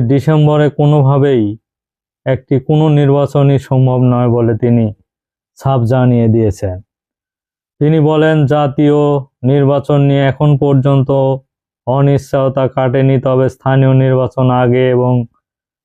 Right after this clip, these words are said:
জাতীয় নির্বাচন পরে নেয়ার বিভিন্ন মতামত আমরা দেখছি। যে জামাতে ইসলাম বাংলাদেশ,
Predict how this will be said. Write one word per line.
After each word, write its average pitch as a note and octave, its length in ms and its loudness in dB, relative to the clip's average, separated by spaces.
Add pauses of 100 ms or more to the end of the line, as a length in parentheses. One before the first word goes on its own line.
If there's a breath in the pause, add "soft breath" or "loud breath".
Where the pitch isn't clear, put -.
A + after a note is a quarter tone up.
(120)
জাতীয় C3+ 540 -2
নির্বাচন C3+ 520 0 (140)
পরে B2+ 340 0 (1000)
নেয়ার C3 400 2
বিভিন্ন B2+ 480 2
মতামত B2 560 -2
আমরা A#2+ 320 0
দেখছি। A2 400 -4 (1000)
যে A#2+ 280 0
জামাতে C#3+ 480 0
ইসলাম C#3+ 380 -2
বাংলাদেশ, C#3 520 0